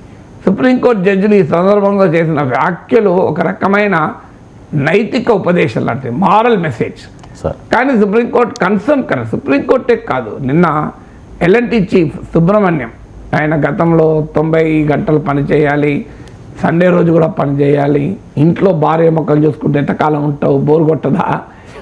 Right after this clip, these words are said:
Speaker 1: అని కామెంట్ చేసి వివాదాస్పదమయ్యాడు ఎల్ఎన్టీ చైర్మన్. నిన్న మా ఆయన ఇదే మాట చెప్పాడు.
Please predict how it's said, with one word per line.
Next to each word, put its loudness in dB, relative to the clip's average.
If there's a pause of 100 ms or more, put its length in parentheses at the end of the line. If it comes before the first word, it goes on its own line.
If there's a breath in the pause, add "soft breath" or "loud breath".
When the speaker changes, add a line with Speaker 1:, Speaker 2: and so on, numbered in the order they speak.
(180)
Speaker 1:
అని 2 (120)
కామెంట్ 0
చేసి 2
వివాదాస్పదమయ్యాడు 2 (260)
ఎల్ఎన్టీ 2
చైర్మన్. -2 (580 loud breath)
నిన్న 4
మా 0
ఆయన 2 (200)
ఇదే 4
మాట 0
చెప్పాడు. -8